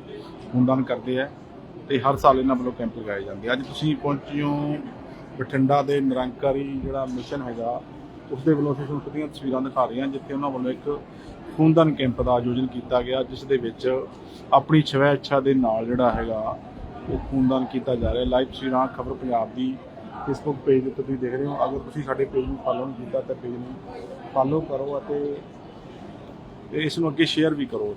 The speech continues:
ਤਾਂ ਜੋ ਇਹ ਮੈਸੇਜ ਜਿਹੜਾ ਵਧੀਆ ਮੈਸੇਜ ਹੈ, ਚੰਗਾ ਮੈਸੇਜ ਹੈ, ਉਹ ਹਰ ਇੱਕ ਵਿਅਕਤੀ ਤੱਕ ਪਹੁੰਚ ਸਕੇ। ਸਿੱਧੀਆਂ ਲਾਈਵ ਤਸਵੀਰਾਂ ਬਠਿੰਡਾ ਤੋਂ ਖਬਰ ਪੰਜਾਬ ਦੀ Facebook ਪੇਜ ਉੱਤੇ, ਜਿੱਥੇ ਵਿਸ਼ਾਲ ਜਿਹੜਾ ਖੂਨਦਾਨ ਕੈਂਪ ਹੈ, ਉਸ ਦਾ ਆਯੋਜਨ ਕੀਤਾ ਗਿਆ ਹੈ। ਨਿਰੰਕਾਰੀ ਭਵਨ ਵੱਲੋਂ ਜਿਹੜਾ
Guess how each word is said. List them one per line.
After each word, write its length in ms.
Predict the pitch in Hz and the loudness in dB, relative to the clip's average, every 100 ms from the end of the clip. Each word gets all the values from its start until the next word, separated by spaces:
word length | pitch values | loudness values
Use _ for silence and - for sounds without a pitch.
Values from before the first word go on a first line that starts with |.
| - | 2
ਤਾਂ 200 | 127 131 | 4 4
ਜੋ 360 | 139 143 147 - | 4 2 2 -4
ਇਹ 220 | 131 135 139 | -4 0 4
ਮੈਸੇਜ 380 | 127 117 143 | 4 2 2
ਜਿਹੜਾ 240 | 135 123 127 | 4 4 2
ਵਧੀਆ 340 | 117 151 156 | 0 4 4
ਮੈਸੇਜ 360 | 127 110 120 123 | 4 0 -4 -6
ਹੈ, 60 | |
ਚੰਗਾ 300 | 113 120 123 | -4 -4 -2
ਮੈਸੇਜ 340 | 120 110 98 123 | -2 -4 -8 -6
ਹੈ, 60 | |
ਉਹ 160 | 123 123 | -2 -2
ਹਰ 60 | 127 | -2
ਇੱਕ 80 | 113 | -6
ਵਿਅਕਤੀ 360 | 110 95 117 107 | -8 -8 -10 -8
ਤੱਕ 120 | 107 | -8
ਪਹੁੰਚ 400 | 110 - 131 127 | -10 -4 -2 -2
ਸਕੇ। 280 | 110 104 101 | -6 -12 -12
ਸਿੱਧੀਆਂ 320 | 117 131 143 | -4 0 2
ਲਾਈਵ 200 | 127 120 | 2 0
ਤਸਵੀਰਾਂ 320 | - 127 127 | -2 -2 -2
ਬਠਿੰਡਾ 380 | 123 117 117 123 | -4 -6 0 0
ਤੋਂ 160 | 127 131 - - - - - - | 0 -6 -10 -16 -18 -18 -16 -4
ਖਬਰ 160 | 127 135 | 0 0
ਪੰਜਾਬ 300 | 135 123 117 | 4 4 4
ਦੀ 80 | 127 | 0
Facebook 360 | 123 - 131 - | -2 -8 -12 -6
ਪੇਜ 220 | 120 120 | -2 -2
ਉੱਤੇ, 260 | 120 131 127 | -4 -4 -4
ਜਿੱਥੇ 500 | 117 - 127 131 - - - - - - - - - - 127 | -6 -6 2 2 2 -8 -14 -16 -16 -16 -16 -16 -16 -4 -2
ਵਿਸ਼ਾਲ 380 | 127 131 120 123 | 0 8 8 8
ਜਿਹੜਾ 180 | 135 | 4
ਖੂਨਦਾਨ 420 | 127 120 113 123 120 | 2 0 2 4 2
ਕੈਂਪ 320 | 110 110 123 | -2 -2 -2
ਹੈ, 80 | 120 | -4
ਉਸ 180 | 120 | -2
ਦਾ 100 | 123 | 2
ਆਯੋਜਨ 420 | 117 113 113 123 120 | 2 2 -4 -2 -2
ਕੀਤਾ 340 | 120 120 117 | -2 -2 -2
ਗਿਆ 260 | 117 120 127 | 0 -4 -6
ਹੈ। 60 | - - - - 117 | -6 -8 -8 -2 2
ਨਿਰੰਕਾਰੀ 600 | 120 123 123 131 127 127 | 4 4 2 2 4 2
ਭਵਨ 380 | 131 113 110 113 | 0 -2 -2 -6
ਵੱਲੋਂ 300 | 113 113 113 | -6 -6 -4
ਜਿਹੜਾ 380 | 117 113 110 | 2 4 2